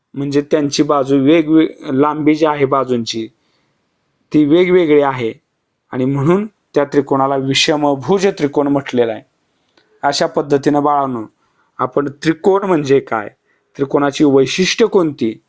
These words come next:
त्रिकोणाचं नाव किती प्रकारे वाचता येतं आणि त्रिकोणाचे बाजूवरून कोणते प्रकार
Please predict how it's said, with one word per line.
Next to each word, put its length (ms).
त्रिकोणाचं 580
नाव 220
किती 280
प्रकारे 420
वाचता 340
येतं 280
आणि 140
त्रिकोणाचे 580
बाजूवरून 560
कोणते 440
प्रकार 460